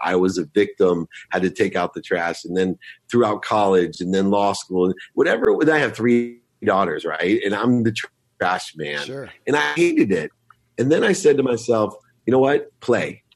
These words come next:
Speaker 1: Play. Why do you hate trash? Trash didn't do anything to me." Learn to love taking out the trash. How can I do that then? Well, you know what?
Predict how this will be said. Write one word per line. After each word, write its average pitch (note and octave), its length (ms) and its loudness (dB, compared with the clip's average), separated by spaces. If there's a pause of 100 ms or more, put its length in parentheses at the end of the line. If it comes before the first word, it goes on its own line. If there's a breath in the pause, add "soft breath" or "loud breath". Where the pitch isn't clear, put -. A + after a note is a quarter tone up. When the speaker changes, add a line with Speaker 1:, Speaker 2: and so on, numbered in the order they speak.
(120)
Speaker 1:
Play. D3 440 0
Why D#3 180 -2
do G3+ 60 0
you G3 80 2
hate E3+ 260 2
trash? F3 300 0
Trash F#3+ 300 -2
didn't - 200 -6
do - 100 -2
anything E3 280 0
to D#3+ 40 2
me." G3+ 260 2 (360 loud breath)
Learn G3+ 240 2
to G3 80 0
love F3 500 -4
taking E3 300 0
out C#3+ 140 0
the C3+ 80 -4
trash. B2 260 -2
How D3 160 0
can D3+ 120 -2
I D3+ 100 2
do F#3 180 0
that D#3+ 240 0
then? F#2+ 240 2 (320 loud breath)
Well, C3+ 260 4
you C#3+ 60 2
know D3+ 80 6
what? F#3 380 2